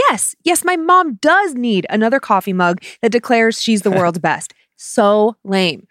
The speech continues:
Speaker 2: This year, how about one-upping yourself by giving the moms in your life an Aura picture frame? Named the best digital photo frame by Wirecutter, Aura frames are guaranteed to bring joy to any mom at any age. Aura frames connect easily to Wi-Fi and have unlimited storage,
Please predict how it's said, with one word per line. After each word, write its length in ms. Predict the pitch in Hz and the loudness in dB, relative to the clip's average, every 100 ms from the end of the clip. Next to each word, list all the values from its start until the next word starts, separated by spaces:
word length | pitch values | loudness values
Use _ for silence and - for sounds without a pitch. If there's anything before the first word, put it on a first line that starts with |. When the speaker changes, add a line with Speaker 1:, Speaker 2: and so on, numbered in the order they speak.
| _ _ | _ _
Speaker 2:
This 240 | - - - | -2 0 2
year, 240 | 127 143 | 0 0
how 100 | - | -4
about 180 | 214 285 | 0 0
one-upping 400 | 220 214 180 190 | 0 0 0 0
yourself 320 | 135 - 82 | -2 -2 -4
by 100 | - | -2
giving 200 | 123 156 | -2 -2
the 60 | 135 | -2
moms 360 | 139 208 269 180 | 0 2 2 0
in 80 | |
your 120 | 127 120 | 0 2
life 280 | 110 131 - | 2 -2 -4
an 80 | 120 | -2
Aura 280 | 135 190 214 | 2 2 2
picture 340 | - 175 - 127 | -2 -4 -4 -4
frame? 360 | 107 80 82 _ - - - | -4 -6 -8 _ -20 -20 -6
Named 320 | 131 160 156 | -2 0 0
the 60 | 123 | -4
best 360 | 104 170 208 - | -2 -2 0 -2
digital 280 | 170 180 | 0 0
photo 280 | - 165 160 | 2 0 0
frame 320 | - 135 131 | -2 -2 -2
by 140 | 120 101 | 0 -2
Wirecutter, 640 | 101 139 156 - 151 156 - - - | 0 0 0 -2 -2 -2 -6 -20 -2
Aura 220 | 143 175 | 2 2
frames 300 | 170 160 156 | 0 -2 -2
are 60 | 117 | -2
guaranteed 580 | 135 156 156 143 135 - | 0 0 0 0 -2 -2
to 80 | |
bring 200 | 117 117 101 | -2 -2 0
joy 280 | 127 156 | 2 2
to 200 | 151 - | 0 -4
any 140 | 160 190 | 0 2
mom 360 | 165 127 127 131 | 2 0 -2 -4
at 120 | 117 - | -6 -4
any 240 | 131 135 120 | -2 0 0
age. 360 | 90 82 - - _ _ | -2 -6 -12 -14 _ _
Aura 180 | 139 175 | 0 0
frames 300 | 165 160 170 | 0 -4 -4
connect 420 | - 127 143 - _ 180 | -6 -2 -2 -2 _ -2
easily 360 | 214 180 113 | 0 0 -2
to 120 | - | 0
Wi-Fi 420 | 110 160 165 160 160 | 0 0 0 0 0
and 100 | 139 | -2
have 140 | 117 | -2
unlimited 420 | 110 127 208 196 | -2 0 0 0
storage, 380 | 151 151 139 | 0 2 2